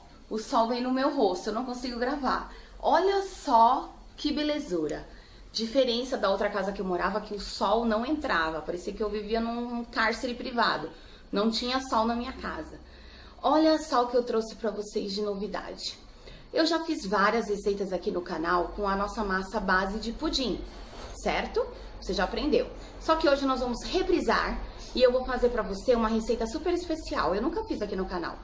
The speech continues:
É uma torta, torta bombom, tá? Nós vamos usar o nosso pudim da marca Bretsky.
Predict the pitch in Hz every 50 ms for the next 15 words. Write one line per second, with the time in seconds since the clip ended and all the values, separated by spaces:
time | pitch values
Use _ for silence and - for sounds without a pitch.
0 | - - - - - - - - - 240 277 302 311 277 - - - 254 233 233
1 | 214 175 - - - 185 - - - - - - - - - - - - - -
2 | - - - 330 320 320 320 370 339 302 294 302 339 320 208 180 - - - -
3 | - - - - - - - - - - - - 190 170 180 190 226 269 - -
4 | - - - - - - 220 226 233 247 285 277 277 269 233 233 262 233 180 208
5 | 170 139 135 - - - - - - - 202 214 214 196 196 190 - 196 - -
6 | 254 277 - - - 269 285 294 302 - - - - - 196 202 202 196 185 190
7 | - 220 208 190 190 185 196 - - - - - - - -